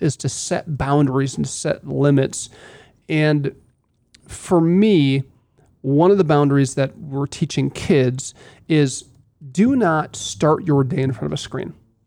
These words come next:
That's the first boundary set. Like, I, do not let your phone rule you right off the bat. That's the worst thing. And so instead, um, go ahead and start your day with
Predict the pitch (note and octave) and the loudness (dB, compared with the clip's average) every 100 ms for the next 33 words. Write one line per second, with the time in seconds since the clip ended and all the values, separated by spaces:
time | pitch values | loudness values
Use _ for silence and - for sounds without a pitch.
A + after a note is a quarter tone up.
0 | - G#3 - F#3+ - D3+ - D3+ D3+ D3+ | -6 -4 -2 -2 0 0 0 -4 -4 -6
1 | - - E3 - - - - E3 - - | -6 -6 -6 -8 -20 -20 -12 -10 -10 -14
2 | F#3+ F3 - F3+ B3 C#4+ A#3+ D#3+ D#3 D3+ | -16 -16 -14 0 4 4 4 2 2 2
3 | - _ _ D#3 D#3+ D#3 - E3+ E3 C#3+ | 0 _ _ 2 4 4 2 2 4 6
4 | D3 D3+ C#3+ C#3+ C#3+ D3 D3+ D3 C#3+ D3+ | 6 6 4 2 2 0 2 2 0 -4
5 | - - - - - _ _ - C#4+ - | -6 -6 -10 -16 -20 _ _ -4 -4 0
6 | - E3+ D3+ E3 - - D3+ D3 - - | 2 4 2 0 -2 -4 0 0 0 -10
7 | _ - - - D3+ D3+ F#3+ F3 D#3+ - | _ -20 -20 -4 -2 0 2 2 2 2
8 | D#3 - - - C4 D3 C#3 F3 - _ | 0 -2 -6 0 2 2 2 -2 -4 _
9 | _ _ - D3+ C#3+ C3+ D3 C#3 G3 G#3 | _ _ -4 0 2 2 0 2 4 4
10 | E3+ C#3 C#3+ D#3+ - D#3 C#3 - - D#3 | 2 0 -2 -4 -4 -2 -2 -4 -4 -4
11 | - A3 F#3+ D3+ C3+ D3+ - _ - - | -2 -2 0 2 2 0 -4 _ -20 -20
12 | - - C#3+ D3+ D#3+ | -20 -6 0 2 2